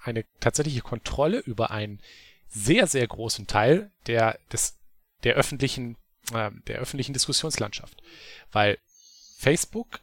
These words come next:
hat halt schon, gerade jetzt in Corona-Zeiten, wo halt physis-, äh, physische Kommunikation weniger wird, durchaus Kontrolle über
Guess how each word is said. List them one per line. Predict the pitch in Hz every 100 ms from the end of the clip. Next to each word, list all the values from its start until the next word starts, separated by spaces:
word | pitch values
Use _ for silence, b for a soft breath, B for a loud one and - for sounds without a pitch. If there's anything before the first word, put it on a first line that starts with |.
| _
hat | - - -
halt | 120 -
schon, | - 117 208 262
gerade | 120 139
jetzt | 139 117
in | 113
Corona-Zeiten, | 101 139 165 - 104 101 104
wo | 104
halt | 101 107
physis-, | - 160 98 -
äh, | 107
physische | - - 180 120 - 107
Kommunikation | - 117 101 107 110 - 104
weniger | 165 170 104 110
wird, | 120 - B B B B B B -
durchaus | 127 117 120 120 143 - -
Kontrolle | - 117 - 107 131
über | 120 120 120